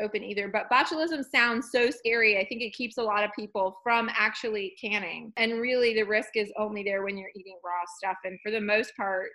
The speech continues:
you know, we cook a lot of the things that we take out of cans,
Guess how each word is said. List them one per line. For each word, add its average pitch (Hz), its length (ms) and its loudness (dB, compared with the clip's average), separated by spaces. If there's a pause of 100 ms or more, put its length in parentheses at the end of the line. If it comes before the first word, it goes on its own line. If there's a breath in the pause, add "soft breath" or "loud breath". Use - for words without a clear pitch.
(140)
you 202 140 -8
know, 190 60 -4
we 220 140 -6
cook 208 180 -6 (420)
a 233 60 0
lot 254 340 6
of 240 120 -2
the 226 80 -4
things 202 360 -4
that 175 140 -6
we 185 140 -4
take - 320 -8
out 185 120 -2
of - 60 -10 (100)
cans, - 320 -12